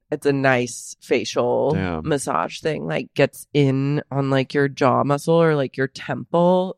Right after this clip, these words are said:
Speaker 2: Yeah.
Speaker 1: Ooh, I have, like, oof, chills thinking about it.
Speaker 2: Ooh, I'm gonna get it.
Speaker 1: It's nice. I don't know if,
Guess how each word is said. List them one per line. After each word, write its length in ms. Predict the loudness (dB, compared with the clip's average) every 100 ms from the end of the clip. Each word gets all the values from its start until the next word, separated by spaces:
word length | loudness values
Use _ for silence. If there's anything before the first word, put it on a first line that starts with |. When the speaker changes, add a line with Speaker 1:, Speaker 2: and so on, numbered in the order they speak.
| _
Speaker 2:
Yeah. 340 | -6 -2 -2 -4
Speaker 1:
Ooh, 220 | -6 -6
I 80 | -6
have, 260 | -10 -8
like, 260 | -8 -10 _ _ _ _ -8
oof, 320 | -6 -6 -14
chills 500 | -6 -2 0 -2 -4
thinking 360 | -4 -6 -4 -6
about 280 | -4 -4 -6
it. 180 | -8 -4
Speaker 2:
Ooh, 140 | -4
I'm 100 | -2
gonna 140 | -4 -2
get 160 | -2
it. 260 | 0 -2 -4
Speaker 1:
It's 160 | -10 -2
nice. 520 | 0 0 -4 -10 -6 2
I 120 | 2
don't 180 | 2 4
know 400 | 4 6 4 4
if, 120 | 0